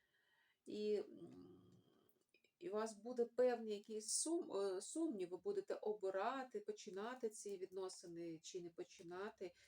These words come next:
Е, карти радять вам їх починати, бо вони, е, досить, е, суттєво можуть змінити ваше життя.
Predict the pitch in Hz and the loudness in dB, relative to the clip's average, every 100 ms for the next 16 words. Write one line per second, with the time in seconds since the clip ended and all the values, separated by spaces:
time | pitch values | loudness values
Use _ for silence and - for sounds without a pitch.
0 | - - - - 196 190 - 247 269 208 | -20 -20 -20 -6 -2 -2 2 2 2 -2
1 | 190 202 208 208 180 185 190 - 196 - | 0 0 0 -2 -2 0 -2 -6 -10 -10
2 | 196 180 165 - 170 170 165 175 175 170 | -10 -8 -8 -8 -8 -6 -6 -6 -6 -8
3 | - 165 170 165 151 - 165 180 190 - | -8 -6 -4 -6 -8 -16 -10 -4 -4 -4
4 | 185 - - _ _ _ _ _ _ - | -6 -8 -20 _ _ _ _ _ _ -18
5 | - - 165 165 160 160 170 - _ - | -10 -6 -6 -6 -8 -10 -14 -20 _ -20
6 | - 165 196 - 233 233 196 180 170 180 | -20 -14 -12 0 2 2 0 -4 -6 -4
7 | 190 196 170 175 - 165 165 165 - 147 | -4 -4 -4 -4 -6 -12 -16 -12 -10 -10